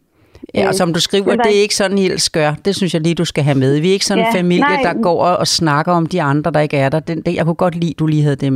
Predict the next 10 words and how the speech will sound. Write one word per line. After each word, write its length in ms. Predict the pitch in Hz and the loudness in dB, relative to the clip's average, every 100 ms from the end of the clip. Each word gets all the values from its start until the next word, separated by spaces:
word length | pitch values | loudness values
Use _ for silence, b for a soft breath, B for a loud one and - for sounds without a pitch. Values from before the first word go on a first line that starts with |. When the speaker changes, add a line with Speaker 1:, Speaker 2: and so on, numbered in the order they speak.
| 127 | 0
Speaker 1:
med. 100 | 123 135 _ _ _ _ - 214 | -4 -8 _ _ _ _ -4 -2
Speaker 2:
Ja, 100 | 196 - 247 | 0 -2 0
nej, 100 | 247 247 | 0 0
det 60 | 269 | 0
gør 100 | 285 226 | 0 2
vi 40 | 196 | 2
ikke 140 | 196 - 220 | 0 -2 0
normalt. 400 | 233 254 196 185 - | 2 0 -2 -4 -2
Øh, 300 | 208 202 196 196 - _ _ _ | 0 2 0 -2 -6 _ _ _
så 60 | - | -4